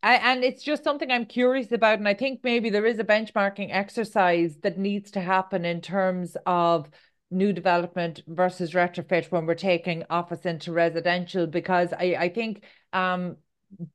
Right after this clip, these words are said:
I, I, I think the industry will withstand it if it doesn't stack up financially, because there are, a-, and to a certain extent,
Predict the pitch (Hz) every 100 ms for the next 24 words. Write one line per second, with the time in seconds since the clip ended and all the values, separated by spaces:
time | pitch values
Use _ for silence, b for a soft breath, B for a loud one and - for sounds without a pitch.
0 | _ _ - 175 127 180 - 190 190 185
1 | 175 175 220 214 214 196 208 208 - 214
2 | 196 185 185 175 185 180 - 185 214 226
3 | 240 233 208 214 202 - 196 180 - 185
4 | 175 _ b b b _ - 185 180 180
5 | - 214 240 226 _ 180 185 185 180 190
6 | 175 170 - 170 160 185 156 196 - 165
7 | 185 196 165 147 135 - 143 131